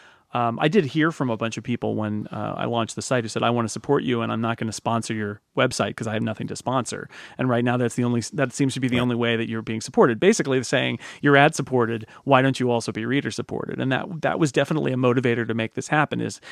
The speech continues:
Speaker 1: it wasn't just my scheme of like, "Oh, they will pay me money. Ha ha."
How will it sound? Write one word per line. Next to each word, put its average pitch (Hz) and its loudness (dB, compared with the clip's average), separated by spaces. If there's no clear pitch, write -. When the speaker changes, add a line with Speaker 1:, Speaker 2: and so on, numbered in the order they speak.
Speaker 1:
it 135 2
wasn't 143 8
just 127 0
my 123 2
scheme 151 6
of - -4
like, 127 2
"Oh, 165 8
they 135 6
will 135 6
pay 151 4
me 160 6
money. 175 6
Ha 131 2
ha." 185 8